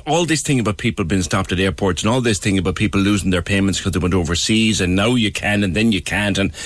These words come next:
Heather Humphreys, depending on what time of the, the day she gets up and what side of the bed she gets out of,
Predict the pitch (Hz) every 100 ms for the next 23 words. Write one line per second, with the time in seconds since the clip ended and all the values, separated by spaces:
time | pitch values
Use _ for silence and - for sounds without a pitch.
0 | - 113 113 101 127 117 107 95 - -
1 | 104 117 101 98 87 101 98 95 - 92
2 | 95 104 87 85 107 101 - 90 90 107
3 | 95 95 90 98 - 98 92 82 101 90
4 | 85 80 104 80 90